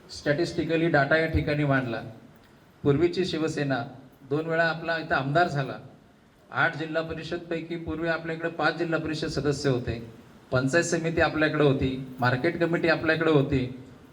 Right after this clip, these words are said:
हे सगळं करत असताना मध्यंतरीच्या काळामध्ये थोडासा राहू आणि केतू आडवा आला, परंतु आता ग्रहमान सुधारलेलं आहे. त्यामुळं नक्कीच यावेळी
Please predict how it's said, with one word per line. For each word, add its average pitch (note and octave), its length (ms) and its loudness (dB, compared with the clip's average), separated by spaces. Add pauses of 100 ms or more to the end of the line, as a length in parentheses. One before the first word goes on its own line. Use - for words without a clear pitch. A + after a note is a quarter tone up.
(280)
हे F#3 100 2
सगळं F3+ 420 4
करत F#3+ 300 0
असताना F3 360 -4
मध्यंतरीच्या E3 760 -4
काळामध्ये D#3+ 600 -2 (640)
थोडासा G3+ 560 4 (400)
राहू D3 280 -2
आणि E3+ 220 0
केतू E3 300 -6
आडवा D3 300 0
आला, A#2+ 240 -4 (840)
परंतु E3+ 320 -2
आता E3+ 260 0
ग्रहमान D#3 320 0
सुधारलेलं D#3+ 520 2
आहे. B2 200 -2 (800)
त्यामुळं E3+ 560 2 (600)
नक्कीच F3 480 -2
यावेळी D#3+ 500 2